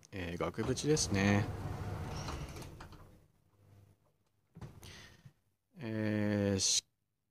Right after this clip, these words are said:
水彩額、えー、油額、在庫してます。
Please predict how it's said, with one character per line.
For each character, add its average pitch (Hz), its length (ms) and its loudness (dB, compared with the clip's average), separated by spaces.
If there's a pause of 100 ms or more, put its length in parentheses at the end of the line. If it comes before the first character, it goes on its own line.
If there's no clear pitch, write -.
水 117 320 4
彩 104 240 8
額、 95 340 4 (3250)
え 92 500 -4
ー、 - 120 -8
油 117 260 4
額、 98 240 4 (4000)
在 90 180 -4
庫 - 120 -8
し - 100 -4
て 101 80 -4
ま 110 120 0
す。 - 960 0